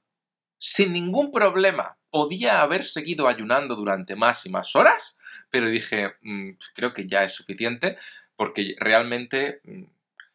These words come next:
lo hago por motivos de, de salud,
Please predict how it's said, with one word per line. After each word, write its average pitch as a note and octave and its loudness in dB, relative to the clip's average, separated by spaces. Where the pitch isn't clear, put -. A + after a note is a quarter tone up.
lo A2+ 2
hago C3+ 4
por A2 0
motivos G#2+ -4
de, F#2 -4
de G#2 -4
salud, E3+ -2